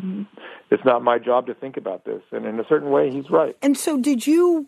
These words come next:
Speaker 2: come away from that conversation, Jeff, thinking that he doesn't buy the theory, or it doesn't really matter whether he buys the theory because this is in his economic best interest and he's not breaking the law,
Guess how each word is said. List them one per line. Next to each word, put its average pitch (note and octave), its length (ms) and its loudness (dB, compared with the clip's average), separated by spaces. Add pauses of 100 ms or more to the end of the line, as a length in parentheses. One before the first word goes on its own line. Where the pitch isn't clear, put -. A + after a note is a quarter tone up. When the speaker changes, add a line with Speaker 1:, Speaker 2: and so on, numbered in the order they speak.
(120)
Speaker 2:
come C#4+ 220 0
away B3 380 2
from A#3+ 240 -4
that A3 180 -2
conversation, G#3 800 -2
Jeff, G3+ 280 0
thinking G3+ 680 -2
that E3+ 360 -2
he A#3 160 -2
doesn't G3+ 440 0
buy F#3+ 360 0
the F#3 160 -2
theory, C#4 800 0 (200)
or G3 440 2
it F3 160 -8
doesn't A3+ 260 0
really G3 220 2
matter F#3 360 0
whether A#3 320 0
he A#3 80 0
buys A3 440 0
the A3 100 0
theory A3 500 2
because F3+ 1000 -2 (180)
this G3 380 0
is F#3 320 -2 (100)
in G3+ 200 4
his G3 340 2 (140)
economic F3+ 800 -2
best E3 340 -4
interest F#3 600 -2
and E3+ 160 2
he's D#3+ 260 -4
not E3 280 -2
breaking E3 400 -2
the D#3 80 -2
law, E3 400 0